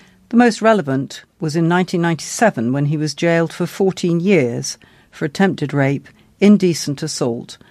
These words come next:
and making threats to kill. Michael Anning, defending, said mitigation came from the fact that Jones had pleaded guilty,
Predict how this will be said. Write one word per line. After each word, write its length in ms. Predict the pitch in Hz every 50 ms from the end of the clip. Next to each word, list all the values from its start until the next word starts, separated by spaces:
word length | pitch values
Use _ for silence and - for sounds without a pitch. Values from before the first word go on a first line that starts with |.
| _ _ _ _ -
and 160 | 175 165 165
making 340 | 147 139 139 - 151 139 139
threats 420 | - - 139 - - - - -
to 120 | - -
kill. 360 | - - - 208 175 127 120 139 - _ _ _ _ _ _ _ _ _ _ _ _ _ _ _ _ _ _ _ _ _ _ _ _ _ -
Michael 300 | 175 156 156 - 160 156
Anning, 400 | 175 214 226 160 143 165 196 208 - _ _ _ -
defending, 640 | 156 147 - - 175 165 147 120 123 135 151 175 - _ _ _ _ _ _ _ _ _ _ _
said 400 | - - - 202 196 175 185 -
mitigation 680 | 202 208 233 - 254 226 240 233 226 214 - - 208 202
came 320 | - - 190 190 220 226
from 200 | 226 - 233 226
the 60 | 208
fact 440 | - 185 147 135 - - 135 - - _ - _ _ _ _ _ -
that 160 | 170 160 -
Jones 340 | - 175 160 160 160 147 -
had 300 | - 220 214 202 - -
pleaded 360 | - 208 185 165 185 175 -
guilty, 520 | - 156 143 139 - - 120 123 131 -